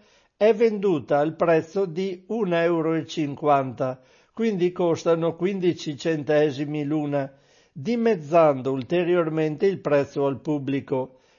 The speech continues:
Si tratta del terzo intervento sul prezzo finale delle mascherine a marchio Coop, entrate in assortimento in primavera al prezzo di cinque euro,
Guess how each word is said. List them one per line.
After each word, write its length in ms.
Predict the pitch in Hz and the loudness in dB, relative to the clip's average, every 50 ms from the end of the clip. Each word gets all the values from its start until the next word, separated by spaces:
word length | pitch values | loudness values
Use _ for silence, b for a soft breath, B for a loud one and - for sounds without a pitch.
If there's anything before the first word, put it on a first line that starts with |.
| b b | b b
Si 220 | - - 190 151 | -10 -8 -6 -6
tratta 460 | - - 196 202 190 - - 147 131 120 | 0 2 4 4 4 4 2 0 0 0
del 240 | 120 131 123 117 | 0 -4 -4 -2
terzo 380 | - 165 180 190 190 185 - 165 | 0 2 4 4 2 2 -2 -4
intervento 840 | 156 147 135 - 156 147 147 139 147 180 185 175 156 127 117 127 117 | -4 -2 0 0 0 0 0 0 -2 0 -2 -2 -2 -4 -6 -6 -6
sul 240 | - - 139 127 113 | -6 -6 -8 -8 -6
prezzo 460 | - 160 165 180 170 175 - 151 131 | -2 0 0 0 0 -2 -2 -4 -4
finale 720 | - 160 156 143 151 147 143 139 139 139 165 196 - - b b b b b | -2 -4 -4 -2 0 0 2 2 0 0 -2 -2 -4 -6 b b b b b
delle 400 | b 147 202 220 196 180 160 156 | b 0 0 2 2 2 0 0
mascherine 840 | 143 156 165 175 175 - - 202 196 180 156 156 151 147 151 151 151 | 0 0 -2 -2 -2 -4 -4 -2 -2 0 0 -2 -2 -2 -2 0 0
a 60 | 147 | 0
marchio 560 | 139 135 135 139 139 135 - 143 139 135 131 | 0 0 0 0 0 -2 -2 -2 -2 -2 -2
Coop, 720 | - - 139 135 135 127 123 - - - - 131 113 120 - b b b b b b b | 0 0 2 4 4 4 2 0 -4 -8 -10 -10 -10 -10 -12 b b b b b b b
entrate 580 | - 143 143 147 170 180 190 202 190 - 180 | -4 -4 -2 -2 0 2 2 2 2 2 0
in 120 | 165 147 151 | -2 0 0
assortimento 920 | 151 147 - - 180 175 156 135 - 175 165 160 175 190 185 170 135 151 143 | -2 -4 -4 -2 -2 -2 -2 -4 -2 -4 -2 -2 -2 -4 -4 -4 -4 -4 -4
in 160 | 135 127 117 | -4 -4 -4
primavera 840 | - 147 156 151 139 156 156 147 151 175 170 165 143 120 123 113 110 | -4 -4 -4 -2 0 0 0 0 0 0 2 2 2 2 0 0 -2
al 120 | 107 104 | -4 -6
prezzo 440 | - 165 175 180 180 - - 170 143 | -2 0 0 0 0 0 -4 -6 -6
di 200 | 127 135 120 - | -6 -6 -8 -8
cinque 720 | - - 190 190 180 170 - 156 147 147 139 135 131 131 | -8 -6 -6 -6 -6 -6 -6 -2 0 2 2 4 4 2
euro, 460 | 127 131 147 151 190 214 208 - | 2 2 0 0 -2 -4 -4 -6